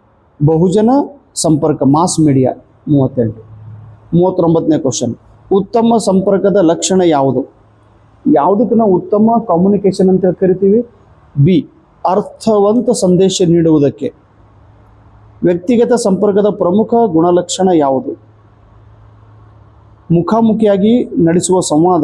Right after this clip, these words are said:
ಇದು ವ್ಯಕ್ತಿಗತ, face to face communication.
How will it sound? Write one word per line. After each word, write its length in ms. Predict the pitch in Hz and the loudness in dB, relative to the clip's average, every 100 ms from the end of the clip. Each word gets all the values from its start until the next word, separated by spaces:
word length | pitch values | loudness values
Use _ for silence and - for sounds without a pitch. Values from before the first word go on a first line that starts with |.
| 147 | 0
ಇದು 180 | 175 175 | 0 0
ವ್ಯಕ್ತಿಗತ, 500 | 147 147 - 165 160 147 - - | 0 -2 -2 -2 0 -4 -4 -2
face 240 | 170 170 | -2 -2
to 60 | 175 | -4
face 320 | 180 190 - | -2 -4 -2
communication. 520 | 143 135 143 135 - | 0 0 0 -6 -6